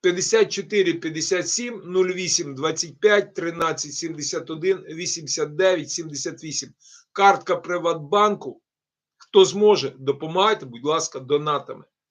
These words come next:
Гарної, спокійної вам, спокійного вам вівтірка.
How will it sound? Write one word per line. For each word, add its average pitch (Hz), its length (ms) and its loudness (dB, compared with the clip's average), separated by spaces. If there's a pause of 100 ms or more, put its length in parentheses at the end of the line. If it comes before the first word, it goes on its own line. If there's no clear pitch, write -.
(480)
Гарної, 214 520 8
спокійної 190 840 0
вам, 160 960 0
спокійного 160 760 -6
вам 147 340 -4
вівтірка. 147 1000 -10